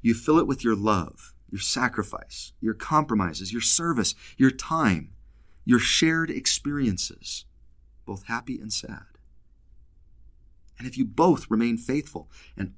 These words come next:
honor your covenants, then God and the Holy Spirit of promise will come along and seal those fruits to us for eternity. And then in the next life, you can continue to enjoy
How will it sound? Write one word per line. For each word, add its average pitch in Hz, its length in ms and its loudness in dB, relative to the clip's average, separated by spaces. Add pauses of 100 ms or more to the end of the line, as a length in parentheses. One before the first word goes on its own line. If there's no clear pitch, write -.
honor 156 200 6
your 143 140 8
covenants, - 600 -2 (640)
then 95 200 0
God 95 420 -2 (440)
and 101 140 -4
the 92 60 -2
Holy 104 180 2
Spirit 131 240 4
of 139 80 -6
promise 98 400 -2 (260)
will 123 140 0
come 160 220 0
along 113 500 2
and 113 180 2
seal 170 680 2
those 120 360 -4
fruits 190 460 -4
to 92 180 -4
us - 360 -8 (440)
for 98 220 -8
eternity. 95 540 -10 (1600)
And 92 120 -4
then 131 100 4
in 156 80 6
the 127 60 6
next 147 240 4
life, 170 180 4 (220)
you 131 120 8
can 123 220 2
continue 120 720 4
to - 220 -2
enjoy 110 580 2